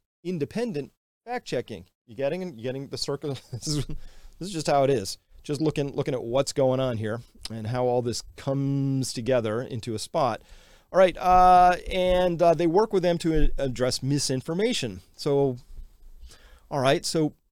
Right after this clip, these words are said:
how does, how does that work? Who is this? Well, it turns out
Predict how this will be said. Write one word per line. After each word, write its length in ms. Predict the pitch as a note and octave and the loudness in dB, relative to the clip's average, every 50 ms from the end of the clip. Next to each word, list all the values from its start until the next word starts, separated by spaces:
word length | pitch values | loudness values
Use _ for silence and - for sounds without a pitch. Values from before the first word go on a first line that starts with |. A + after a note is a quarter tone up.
| - - - | -20 -14 -10
how 160 | - D#3 D#3+ | -6 -4 -4
does, 180 | D#3+ C#3+ B2+ - - | -2 -4 -4 -4 -4
how 100 | D3 D#3 | -4 -2
does 160 | D3 B2 G#2+ | -2 -2 -2
that 220 | B2+ D3 G3 - | -2 -2 -2 -2
work? 240 | - G#2 F2+ E2+ - - | -4 -6 -8 -10 -10 -6
Who 140 | - F3 | -4 -2
is 160 | G3 G3 D#3+ - | -2 -2 -2 -4
this? 340 | A2 F#2 - - - - - - - - - - - - - - | -6 -6 -4 -6 -6 -8 -10 -14 -16 -16 -16 -14 -14 -12 -10 -8
Well, 420 | - C3 C#3+ D3+ E3+ A3 B3+ A#3 - - - - - - | -2 2 4 6 6 4 4 0 -4 -10 -12 -12 -10 -6
it 160 | - C#3+ - - | -6 -4 -4 -4
turns 400 | - - A#3 C#4+ D4+ A#3 D3+ D#3+ | -4 -4 -4 -4 -4 -2 0 2
out 340 | C#3+ C3+ C3+ C3 C3+ - | 2 4 4 2 0 -2